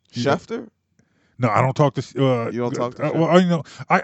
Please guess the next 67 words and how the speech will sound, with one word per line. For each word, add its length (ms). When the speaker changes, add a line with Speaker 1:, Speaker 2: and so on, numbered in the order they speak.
Speaker 1:
I 40
go 180
to 80
him 120
for 140
news. 380
I 80
don't 200
necessarily 500
Speaker 2:
Okay. 80
Speaker 1:
go 160
to 100
him 160
Speaker 2:
Not 140
for 120
Speaker 1:
for 80
Speaker 2:
opinion 380
Speaker 1:
yeah, 80
not 180
Speaker 2:
and 80
Speaker 1:
for 100
opinion 440
or, 380
or 200
anything 300
like 120
Speaker 2:
or 200
Speaker 1:
that. 80
Speaker 2:
anal-, 260
Lou 220
Riddick. 280
Speaker 1:
Uh, 300
no, 180
no, 240
n-, 220
well, 360
you 100
know, 320
Speaker 2:
I 80
Speaker 1:
he's 80
Speaker 2:
like 120
Speaker 1:
a 40
good 100
Speaker 2:
Lou 60
Speaker 1:
guy. 160
Speaker 2:
Riddick. 40
Speaker 1:
I 60
like 220
Speaker 2:
Lou 60
Speaker 1:
Lou 80
Speaker 2:
Riddick 200
is 100
Speaker 1:
Riddick. 40
Speaker 2:
good. 400
Speaker 1:
I, 100
I, 260
he 120
brings 260
good 220
perspective. 520
But 120
no, 180
that's 180
not 180
who 180
it 60
is. 320